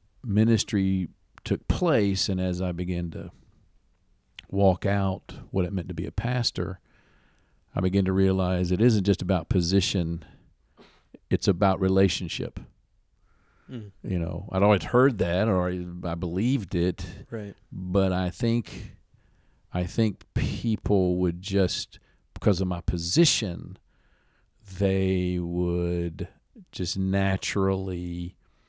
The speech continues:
Speaker 1: um, line up, or, you know, wha-, and so I, it was in discovering that, it, man, it's really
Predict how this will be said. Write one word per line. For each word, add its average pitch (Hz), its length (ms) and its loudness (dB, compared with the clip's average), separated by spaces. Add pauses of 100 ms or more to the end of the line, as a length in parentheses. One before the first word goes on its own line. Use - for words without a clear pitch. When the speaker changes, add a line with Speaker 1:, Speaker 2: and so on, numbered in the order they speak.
(340)
Speaker 1:
um, 87 840 -6
line 87 440 -2
up, 87 280 -4
or, 90 360 -6
you 101 120 -4
know, 87 120 -8
wha-, 90 280 -8
and 92 520 -6
so 95 280 0
I, 92 260 -2 (720)
it 95 140 0
was 98 280 2
in 104 160 2
discovering 101 960 2
that, 90 500 0
it, 98 160 -2
man, 95 200 2
it's - 260 -2
really 101 500 4